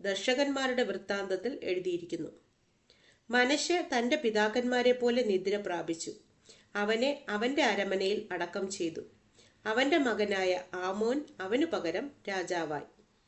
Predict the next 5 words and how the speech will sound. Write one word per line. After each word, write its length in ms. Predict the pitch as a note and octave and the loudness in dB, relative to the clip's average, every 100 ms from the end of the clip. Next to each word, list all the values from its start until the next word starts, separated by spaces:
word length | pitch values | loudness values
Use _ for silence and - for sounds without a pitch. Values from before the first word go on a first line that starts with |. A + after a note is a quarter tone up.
| _ _ _ _ _ _ _ _ - - - - | _ _ _ _ _ _ _ _ -20 -20 -20 -6
ആമോൻ 500 | A3+ C4 D4 F#4 E4+ | 0 4 8 8 8
വാഴ്ച 360 | A#3 G#3 A3+ D4+ | 6 4 2 2
തുടങ്ങിയപ്പോൾ 760 | B3 G3+ G3 G3 F#3+ F#3 E3 - | 2 2 2 -2 -2 0 -2 -2
അവന് 680 | G3 A3 B3 D#4+ - _ G3 | -2 0 0 -4 -10 _ -8
ഇരുപത്തിരണ്ട് 840 | G#3 A#3 C#4 C#4+ G#3+ F#3 G#3 C4+ | -4 -2 -2 -2 -2 -4 -6 -8